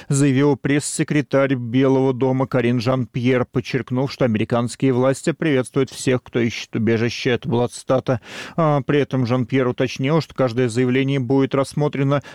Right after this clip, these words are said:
на индивидуальной основе. Это, в частности, означает, что убежище, м, людям, скрывающимся от мобилизации, в общем-то, не гарантировано.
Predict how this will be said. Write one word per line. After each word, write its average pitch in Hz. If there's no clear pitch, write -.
на 170
индивидуальной 143
основе. 151
Это, 127
в -
частности, -
означает, 123
что -
убежище, 101
м, 104
людям, 104
скрывающимся 117
от -
мобилизации, 127
в 120
общем-то, 107
не 117
гарантировано. 101